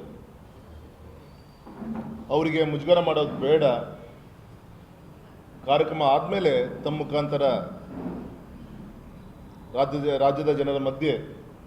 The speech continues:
ಚರ್ಚೆ ಮಾಡೋಣ ಅಂತೇಳಿ ಇವತ್ತು ತಮ್ಮನ್ನು ಕರೆಯುವಂಥ ಒಂದು ಪ್ರಯತ್ನ ಆಗಿದೆ.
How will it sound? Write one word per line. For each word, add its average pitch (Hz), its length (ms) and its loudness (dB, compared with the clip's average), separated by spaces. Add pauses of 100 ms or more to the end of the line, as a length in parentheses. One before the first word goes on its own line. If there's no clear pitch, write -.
(220)
ಚರ್ಚೆ 151 280 -4
ಮಾಡೋಣ 143 260 0
ಅಂತೇಳಿ 135 240 -4
ಇವತ್ತು 123 540 -4
ತಮ್ಮನ್ನು 120 280 -6
ಕರೆಯುವಂಥ 131 280 0
ಒಂದು 123 120 -6
ಪ್ರಯತ್ನ 120 360 -2
ಆಗಿದೆ. 123 320 -4